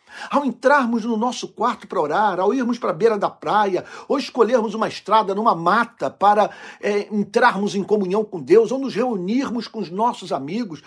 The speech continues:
no culto de adoração da igreja, nós deveríamos sempre manter essa expectativa de não apenas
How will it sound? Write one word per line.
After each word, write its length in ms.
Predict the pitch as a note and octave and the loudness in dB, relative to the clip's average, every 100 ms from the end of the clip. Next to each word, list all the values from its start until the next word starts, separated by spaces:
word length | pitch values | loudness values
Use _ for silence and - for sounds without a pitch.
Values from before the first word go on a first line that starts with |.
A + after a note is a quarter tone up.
| - - | -20 0
no 140 | A#3+ | 0
culto 340 | - C4 C#4+ F#3 | 0 -6 -8 -4
de 80 | |
adoração 400 | G3+ G#3 F3+ - | -2 0 -2 -4
da 100 | G3 | -6
igreja, 360 | D3 D3+ G#3 G3 | -6 -2 -2 -2
nós 160 | F#3+ E3+ | -8 -4
deveríamos 600 | F3+ D#3+ E3 G3+ F#3+ - | -2 -4 -4 -6 -6 -10
sempre 720 | - - - E4 E4 - B3 | -8 -4 2 2 2 -4 -8
manter 400 | A3+ G3+ - A3 | -6 -8 -4 -4
essa 180 | G#3+ F#3+ | -4 -8
expectativa 1200 | - - G3+ G#3 E3 - - E3+ F3+ D#3+ F3+ F3+ _ _ _ _ _ _ _ | -10 -2 -2 -2 -12 -16 -16 -12 -10 -8 -8 -10 _ _ _ _ _ _ _
de 380 | A#2+ C3+ F#3+ D#3+ _ _ _ _ _ _ _ - | -14 -10 -10 -10 _ _ _ _ _ _ _ -4
não 220 | F#3+ A3 | -2 0
apenas 960 | E3 _ F#3 G3 G3+ F3+ - - - | -4 _ -4 -4 -4 -6 -10 -16 -18